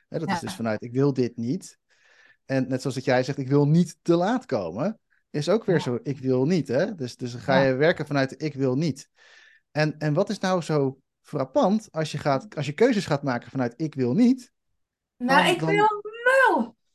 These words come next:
Speaker 1: dan gebeurt er helemaal niks meer, want dan gaan we vast. <laughs>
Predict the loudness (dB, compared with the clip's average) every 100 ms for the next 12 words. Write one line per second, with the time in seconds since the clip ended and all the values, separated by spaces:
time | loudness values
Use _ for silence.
0 | _ _ _ 0 2 2 -4 -4 0 0
1 | 2 2 2 0 -2 -2 -2 -2 -2 0
2 | 0 -2 -2 -2 -4 -12 -4 -4 -4 -8